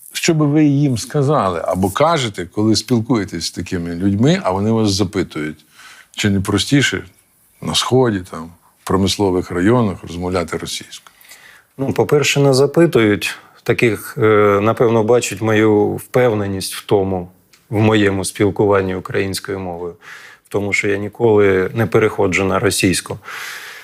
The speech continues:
Speaker 2: М, ні за яких обставин. По-друге, е, що сказати? Напевно, те, щ-, те, з чого ви почали. Що мова — це також зброя. Це в першу чергу зброя.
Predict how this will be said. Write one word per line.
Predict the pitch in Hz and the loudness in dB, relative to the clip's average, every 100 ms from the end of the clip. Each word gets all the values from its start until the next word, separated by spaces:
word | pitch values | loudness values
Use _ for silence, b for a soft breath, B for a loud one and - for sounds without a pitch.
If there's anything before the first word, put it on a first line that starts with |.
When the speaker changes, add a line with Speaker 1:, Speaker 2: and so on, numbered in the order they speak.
| B B B _ - | B B B _ -12
Speaker 2:
М, | 92 101 104 101 98 98 98 95 104 | -4 0 0 0 -2 -6 -8 -8 -6
ні | 104 | 0
за | 104 | 4
яких | 104 92 107 110 | 4 4 2 0
обставин. | - - 107 92 92 90 - B B B B | 0 0 2 2 0 -4 -6 B B B B
По-друге, | 113 101 123 143 120 127 117 98 B B | 0 4 6 6 6 6 4 0 B B
е, | 139 110 104 104 101 92 90 B B _ _ _ _ - - - | -2 2 4 6 4 2 -2 B B _ _ _ _ -20 -20 -12
що | - - 120 | -4 0 0
сказати? | - 117 113 143 - 98 90 B B B B B _ _ _ _ _ _ _ _ _ _ - | 2 0 4 2 4 2 0 B B B B B _ _ _ _ _ _ _ _ _ _ -6
Напевно, | 110 151 139 123 | 0 0 0 2
те, | 139 131 | 2 2
щ-, | - - - - - | 0 0 0 0 0
те, | 135 | 0
з | - | 0
чого | - 123 120 | 2 4 4
ви | 117 | 2
почали. | 117 110 - 107 95 85 85 _ _ _ _ | 2 0 2 2 2 0 -6 _ _ _ _
Що | - - 107 | -4 0 2
мова — | 104 131 160 110 90 - - | 2 2 4 2 -2 -6 -6
це | - 95 | -2 0
також | 120 113 110 95 | 0 2 2 2
зброя. | 98 92 95 90 82 - | 0 2 2 2 0 -4
Це | - 98 | -6 -6
в | |
першу | - 113 - - | 0 0 0 -4
чергу | 95 - 90 85 87 | -2 0 0 0 -2
зброя. | 87 90 90 87 | 2 2 4 2